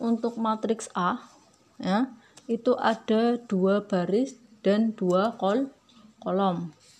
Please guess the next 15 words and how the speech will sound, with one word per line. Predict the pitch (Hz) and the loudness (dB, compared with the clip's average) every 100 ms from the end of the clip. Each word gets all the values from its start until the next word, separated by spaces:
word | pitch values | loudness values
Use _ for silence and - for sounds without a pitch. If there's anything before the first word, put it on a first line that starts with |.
| _ - - _ | _ -20 -20 _
Untuk | - 202 190 202 208 | -2 -2 2 0 2
matriks | 202 196 196 190 - | 2 2 0 -2 0
B | 196 190 247 330 277 | 4 6 6 2 -2
itu | 214 - 214 | -2 0 0
ada | 196 196 196 190 | 2 0 0 0
dua | - 185 185 | 4 6 6
baris | 180 175 170 214 269 - | 6 4 6 6 4 0
dan | 190 196 208 | 2 2 0
satu | 175 - 202 262 311 - _ _ _ | -2 -2 2 2 0 -10 _ _ _
kolom. | - 185 180 170 170 - - - | -6 2 2 2 -4 -12 -20 -20
Sedangkan | - 196 196 175 175 240 240 | -10 -6 -4 -4 -4 -4 -4
untuk | 226 220 220 | -2 -2 2
matriks, | 208 214 - 208 208 - - - - - _ - | 2 2 -2 -2 -2 -4 -12 -14 -12 -12 _ 2
matriks | 220 196 226 220 - | 2 4 0 0 -2
C | - 185 165 | 0 2 2